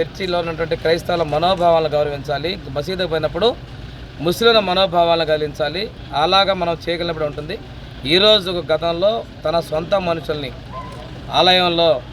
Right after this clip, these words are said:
ధర్మకర్తల మండలికి అద్దెకు నాయకుడిగా పెట్టుకున్నారు. తన సొంత వ్యక్తిని అడిషనల్ ఈవో అనే పోస్టులో పెట్టుకున్నాడు. ఆ వ్యక్తి కుమారుడు చనిపోయి పెద్ద కార్యక్రమం జరిగిన మూడవ నాడు కూడా గడవక ముందే ముక్కోటి ఏకాదశి నాడు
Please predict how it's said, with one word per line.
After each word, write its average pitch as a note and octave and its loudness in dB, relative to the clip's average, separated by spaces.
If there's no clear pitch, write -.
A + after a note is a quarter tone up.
ధర్మకర్తల D#3+ 0
మండలికి C#3 -6
అద్దెకు C#3+ -2
నాయకుడిగా D3 2
పెట్టుకున్నారు. C#3 -2
తన D#3+ 6
సొంత F3 0
వ్యక్తిని E3+ 0
అడిషనల్ F#3 4
ఈవో F3+ 2
అనే E3+ 0
పోస్టులో E3+ -2
పెట్టుకున్నాడు. D3 -4
ఆ C3+ 4
వ్యక్తి D#3 0
కుమారుడు E3+ 2
చనిపోయి D#3 0
పెద్ద D3+ -2
కార్యక్రమం D#3 0
జరిగిన D3 -2
మూడవ F3 2
నాడు D#3 2
కూడా D3+ 2
గడవక G3 6
ముందే F3+ -2
ముక్కోటి G3+ 4
ఏకాదశి F3+ 2
నాడు E3 0